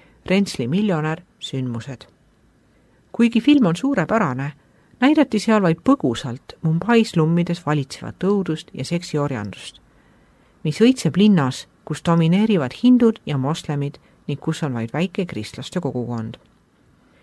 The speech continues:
Hinnanguliselt on rohkem kui pool miljonit inimest sunnitud Mumbais oma keha müüma. Suurem osa neist on röövitud Nepali, Bangladeshi ja muude maapiirkondade väikestest küladest. Paljud naised on devadassid,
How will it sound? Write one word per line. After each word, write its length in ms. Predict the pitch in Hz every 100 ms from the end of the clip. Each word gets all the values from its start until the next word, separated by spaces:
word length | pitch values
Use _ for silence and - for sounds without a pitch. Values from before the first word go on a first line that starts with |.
| _ _ -
Hinnanguliselt 760 | 311 349 277 233 226 214 214 185
on 100 | 180
rohkem 320 | 254 - 196
kui 100 | 180
pool 240 | 214 262 190
miljonit 520 | 196 170 123 123 -
inimest 400 | 196 123 127 -
sunnitud 420 | 175 160 147 143
Mumbais 600 | 151 156 190 233 220 - _ _ -
oma 200 | 190 190
keha 320 | 226 160 101
müüma. 340 | 107 95 - - _ _ _ _ _ _ _ _
Suurem 400 | - - 320 247
osa 240 | 220 254 226
neist 260 | 190 180
on 100 | 135
röövitud 440 | 143 190 170 170 147
Nepali, 520 | 135 - 240 254 170
Bangladeshi 760 | 156 160 151 135 214 - 156 -
ja 120 | 143
muude 300 | 170 262 240
maapiirkondade 840 | 175 214 175 175 175 151 151 135
väikestest 520 | - 120 - - - -
küladest. 560 | 131 107 117 - - - _ _ _ _ _ _ _ _ _ _ _ _ _
Paljud 300 | - 277 277
naised 340 | 208 226 226 185
on 160 | 160
devadassid, 760 | 160 160 165 196 - - -